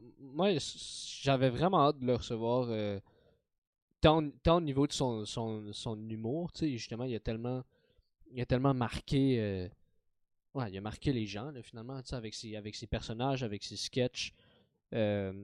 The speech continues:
mais j'ai été, j'ai été encore plus surpris puis encore plus, euh, étonné de, de à quel point il y avait, il y avait tout un travail derrière, euh, euh, son rôle de réalisateur, euh, du coaching, de mise en scène qu'il a fait pour plein de monde, de, du cirque, du coaching, de,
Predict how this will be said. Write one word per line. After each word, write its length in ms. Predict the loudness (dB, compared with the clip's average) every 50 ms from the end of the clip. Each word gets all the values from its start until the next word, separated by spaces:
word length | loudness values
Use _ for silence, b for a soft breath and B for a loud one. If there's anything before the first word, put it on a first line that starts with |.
| -16 -14 -8
mais 220 | -2 2 2 2
j'ai 160 | 2 2 0
été, 380 | 2 4 4 6 6 4 2 0 -2
j'ai 160 | -2 -2 -2
été 160 | 2 2 2
encore 300 | 2 4 4 2 2 2
plus 200 | 2 2 2 2
surpris 460 | 2 0 -2 -2 -4 -4 -2 -2 0
puis 100 | 0 0
encore 300 | -2 0 0 0 -2 0
plus, 340 | 0 2 0 2 0 0 -2
euh, 40 | 0 -2
étonné 540 | -2 0 0 -2 -2 -2 -4 -6 -6 -6 -10 _ _ _ _ _ _ _ _ _ _ _ _
de, 220 | 0 0 2 2 2
de 120 | 0 0
à 140 | -2 -2 -2
quel 220 | -4 -4 -4 -4 -2
point 180 | -2 0 2
il 60 | 2
y 20 | 2
avait, 140 | 2 2 0
il 60 | -2
y 40 | -2
avait 220 | -2 -2 -4 -6 -6 _ _
tout 140 | 2 2 4
un 100 | 4 0
travail 380 | 0 0 -2 0 2 2 0 2
derrière, 320 | 0 0 0 0 0 0
euh, 240 | 0 -2 -2 -4 -4 -8 b b b b b b _ -6
euh, 640 | -4 -4 -4 -4 -4 -6 -6 -8 -10 -12 -12 -12 -14 -14 -14 -14 -14 -14 -16 -16 _ _ _ _ _ _
son 300 | -8 -2 0 0 2 4
rôle 180 | 4 2 4 4
de 80 | 0
réalisateur, 920 | 0 0 0 -2 -2 -2 -2 -2 -4 -2 0 0 2 2 2 2 0 -2 -2 -4
euh, 160 | -4 -6 -6
du 160 | -8 -10 -8
coaching, 420 | -4 -2 -2 -2 -2 -4 -6 -6 -6
de 80 | -6
mise 240 | -6 -6 -6 -4 -4
en 140 | -4 -4 -4
scène 260 | -4 -4 -4 -4 -4
qu'il 80 | -8 -8
a 40 |
fait 120 | -6 -6 -6
pour 160 | -6 -8 -16 _ _ -4
plein 220 | -2 0 0 0
de 40 | -2
monde, 340 | -4 -6 -6 -6 -8 -12 -10
de, 140 | -12 -12 -14 b b b b b b b b
du 160 | -20 -12 -6
cirque, 560 | -6 -4 -4 -4 0 2 2 2 2 0 -4
du 200 | -12 -14 -14 -14
coaching, 760 | _ -2 -2 0 0 0 -2 -2 0 2 2 2 2 0 -2 -4
de, 220 | -4 -4 -4